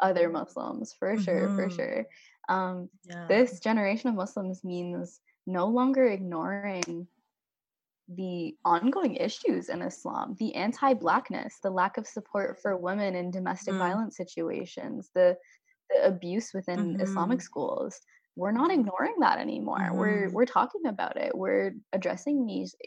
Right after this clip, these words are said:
Speaker 1: these
Speaker 2: Yeah.
Speaker 1: issues. Um, so a political queer Islam means choosing to fight fights that aren't just yours. We can't just get ma-, angry about Islamophobia. We have to get angry about other things. We have to fight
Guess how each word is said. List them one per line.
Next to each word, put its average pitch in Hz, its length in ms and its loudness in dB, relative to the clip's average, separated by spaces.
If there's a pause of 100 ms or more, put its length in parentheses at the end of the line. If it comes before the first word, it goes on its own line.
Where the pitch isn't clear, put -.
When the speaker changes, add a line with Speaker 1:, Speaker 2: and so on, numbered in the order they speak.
(140)
Speaker 1:
these 185 260 -4
Speaker 2:
Yeah. - 80 2
Speaker 1:
issues. 180 560 -4 (560)
Um, 185 480 -4 (480)
so 208 260 8 (200)
a 220 100 2
political 247 640 6
queer 214 320 0
Islam 180 580 0
means 170 480 -4 (300)
choosing 196 480 -2
to 190 100 -4
fight 170 400 0 (220)
fights - 380 -2
that 139 160 2
aren't 165 240 -4
just - 400 -6
yours. - 520 -4
We 190 120 -4
can't 180 340 -4
just 175 240 -2
get 165 180 0
ma-, 175 120 -6 (120)
angry 175 360 -2
about 180 320 -4
Islamophobia. 175 880 -2 (280)
We 196 100 -2
have 180 320 0
to 185 100 -6
get 180 180 2
angry 170 320 -2
about - 260 -4
other - 360 -2 (140)
things. - 300 -10
We 196 80 -4
have 175 320 2
to 180 100 0
fight 180 400 -4